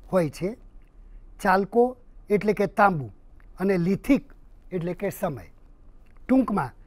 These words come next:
તામ્રયુગની સંસ્કૃતિ એવો અર્થ નિષ્પન્ન કરી શકાય. તામ્રયુગની આ ચાલ્કોલિથિક સંસ્કૃતિ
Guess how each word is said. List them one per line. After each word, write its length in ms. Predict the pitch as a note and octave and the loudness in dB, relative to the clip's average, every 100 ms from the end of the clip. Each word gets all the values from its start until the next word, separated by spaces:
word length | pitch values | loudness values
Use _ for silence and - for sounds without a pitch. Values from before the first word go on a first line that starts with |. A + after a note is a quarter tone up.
| - _ | -20 _
તામ્રયુગની 760 | - A3+ B3 C4 A#3 G3 A3+ A#3 | 4 4 4 2 2 0 0 -2
સંસ્કૃતિ 720 | - G3+ F3+ A3+ A#3 E3 A2+ - - - - - - | -2 -4 -4 -2 -2 -2 -10 -16 -20 -20 -20 -20 0
એવો 260 | G#3+ A3 A3+ | 4 6 6
અર્થ 260 | F3+ G3 - - - - - | 4 0 -2 -16 -20 -20 -12
નિષ્પન્ન 600 | F#3 G3 - - G3+ G3+ G#3 | -6 -6 -8 -4 -4 -4 -6
કરી 340 | F3+ D#3+ F3 | -8 -8 -8
શકાય. 480 | - A#3 F3 A#2+ - - - - - - - - - - - - - - - | -8 -8 -8 -10 -14 -20 -20 -20 -20 -20 -20 -20 -20 -20 -20 -20 -20 -10 4
તામ્રયુગની 840 | G#3+ A#3 C4 B3 G#3+ B3 C4 C#4 - | 4 6 4 4 4 2 2 -4 0
આ 120 | A3+ | 0
ચાલ્કોલિથિક 960 | F3+ A3 A3 G#3+ B3+ A#3+ A#3 B3+ B3+ - - - - - | 2 2 2 4 4 4 2 0 -2 -6 -20 -20 -12 -2
સંસ્કૃતિ 580 | A#3 - A#3+ G3 A#2 | -2 0 -4 -4 -8